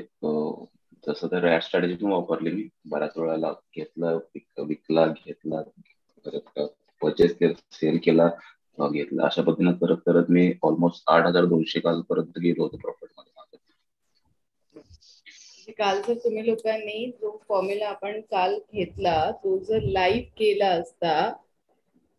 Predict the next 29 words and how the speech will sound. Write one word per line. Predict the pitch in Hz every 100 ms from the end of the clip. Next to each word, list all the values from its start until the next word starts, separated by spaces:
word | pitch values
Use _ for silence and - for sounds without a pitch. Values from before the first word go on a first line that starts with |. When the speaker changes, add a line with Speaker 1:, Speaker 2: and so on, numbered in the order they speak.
| _ -
Speaker 2:
तर |
fees | 247 254 254 240
निघाली | 233 254 226 233 226
असती | 233 214
असं | 220 208
म्हणायला | 208 202 233 233
हरकत | 220 - - 240 240
नाहीये. | 214 214 190 233 - _ _ _ _ _ _ _ -
थोडीशी | - - 247 -
Speaker 1:
Almost, | 165 175 - 220
almost. | - - 120
आणि | 104
मॅडम, | 104 107
ते | 113 113
Speaker 2:
लॉस | - -
Speaker 1:
तुमचे | 101 98
ते | 104
Speaker 2:
झाली. | 107 107
Speaker 1:
tips | 113 110 117
होते | 110
कालचे, | 110 104 104 107
तेही | - 107 110 117 -
try | - 95
केले | 92 _ - 90 85
कालचे. | - - - - _ _ _ -
<clears throat> | - -
future | - - - - 90
ऑप्शनचे, | 85 - 85 80 82 - _ - _ _ _
एफ | 85